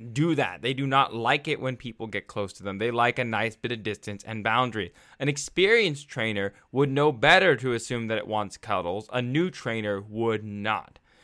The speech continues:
Torracat has the issues of being too pampered. So if you get it too pampered, it gets too frisky, it can be a bit of a problem as well. Uh, it also mentions in the Pokedex for both Litten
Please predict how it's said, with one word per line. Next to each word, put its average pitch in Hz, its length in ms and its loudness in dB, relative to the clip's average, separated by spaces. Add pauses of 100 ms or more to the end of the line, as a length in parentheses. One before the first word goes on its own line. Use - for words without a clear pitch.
(240)
Torracat 214 600 6 (140)
has 156 180 0
the 156 140 -4
issues 165 300 -2
of 135 120 -4
being 147 220 -2
too 147 200 -8
pampered. 185 720 -4
So 135 120 -2
if 131 100 -4
you 139 60 -4
get 151 160 4
it 143 80 -6
too 147 100 -6
pampered, 147 420 0
it 156 80 -8
gets 147 220 -4
too 147 400 0 (540)
frisky, 160 580 -2
it 160 120 -4
can 160 160 -2
be 160 120 4
a 147 120 4
bit 135 160 2
of 127 80 -2
a 131 80 0
problem 120 360 2
as 107 140 -6
well. 117 420 2 (240)
Uh, 135 220 6
it 160 140 6
also 180 340 4
mentions 170 400 0
in 147 80 0
the 147 80 0
Pokedex 147 560 0
for 127 160 2
both 175 420 4
Litten 147 460 -2